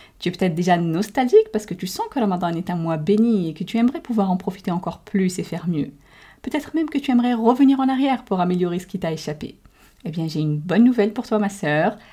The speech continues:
Par la grâce d'Allah subhanahu wa ta'ala, il y a bien des moyens de rattraper ce qui est passé, Inch'Allah. Mais tout d'abord, ma sœur, souviens-toi que si tu trouves que ce mois entier est passé vite, alors sache que la fête du Eid al-Fitr passera encore plus vite, puisque ce n'est qu'un seul jour.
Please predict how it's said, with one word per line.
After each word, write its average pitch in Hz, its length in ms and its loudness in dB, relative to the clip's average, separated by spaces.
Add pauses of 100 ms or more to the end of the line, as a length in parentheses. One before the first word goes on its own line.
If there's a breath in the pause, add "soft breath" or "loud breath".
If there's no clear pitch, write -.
(140 loud breath)
Par 170 140 -4
la 165 100 -4
grâce 185 400 0
d'Allah 214 320 4
subhanahu 180 460 -4
wa 180 80 -2
ta'ala, 208 420 0 (320 loud breath)
il 202 80 0
y 202 80 2
a 208 60 4
bien 175 340 -2
des 202 100 0
moyens 170 300 0
de 151 60 -2
rattraper - 340 -6
ce - 140 -14
qui - 80 -8
est 143 40 -8
passé, - 320 -10
Inch'Allah. - 380 -14 (560 soft breath)
Mais 156 80 -8
tout 175 140 0
d'abord, 240 260 2
ma 302 80 2
sœur, 359 240 -2 (320 loud breath)
souviens-toi 285 400 2
que 285 100 -6
si 254 140 -4
tu 254 100 -6
trouves 359 200 -8
que 226 100 -2
ce 220 140 0
mois 202 320 2
entier 202 380 2
est 214 60 0
passé 185 300 -4
vite, 160 400 -8 (300 loud breath)
alors 269 240 0
sache 285 280 -6
que 269 100 -6
la 247 100 -2
fête 233 180 -4
du 220 100 -2
Eid 220 200 4
al-Fitr 220 360 -2
passera - 460 -10
encore 247 380 0
plus 185 140 -4
vite, 156 260 -8 (100)
puisque 196 240 -6
ce 202 100 -2
n'est 254 140 4
qu'un 285 240 0
seul 285 180 -6
jour. - 380 -4